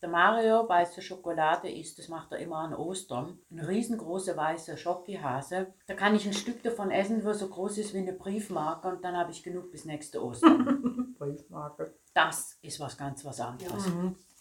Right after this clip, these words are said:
Speaker 1: Also Mimi,
Speaker 2: Mm.
Speaker 1: du hast uns nicht zu viel versprochen.
Speaker 2: Mhm.
Speaker 1: Genau die richtige Größe.
Speaker 2: Ja.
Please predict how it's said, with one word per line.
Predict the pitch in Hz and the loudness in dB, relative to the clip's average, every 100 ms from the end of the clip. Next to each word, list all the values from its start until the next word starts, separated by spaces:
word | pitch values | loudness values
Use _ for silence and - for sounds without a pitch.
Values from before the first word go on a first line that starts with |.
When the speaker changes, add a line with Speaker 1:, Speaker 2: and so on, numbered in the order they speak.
| - _ _ _ - | -20 _ _ _ 4
Speaker 1:
Also | 170 180 180 | 4 4 2
Mimi, | 196 214 247 262 | 6 8 10 8
Speaker 2:
Mm. | 185 175 | 6 6
Speaker 1:
du | |
hast | 196 196 151 143 | 8 8 8 -2
uns | 180 175 - | -6 -8 -4
nicht | 214 - | -4 -6
zu | - 226 | -10 -6
viel | 233 233 | -6 -4
versprochen. | 233 - 185 202 220 247 247 | -6 -4 2 2 6 6 8
Speaker 2:
Mhm. | 247 208 - - | 8 6 -2 -4
Speaker 1:
Genau | 175 170 214 | 4 8 8
die | 208 | 6
richtige | 180 170 - 160 160 | -4 -6 -10 -12 -10
Größe. | 127 107 - - - _ | -6 -6 -8 -14 -20 _
Speaker 2:
Ja. | 214 202 - | 4 6 4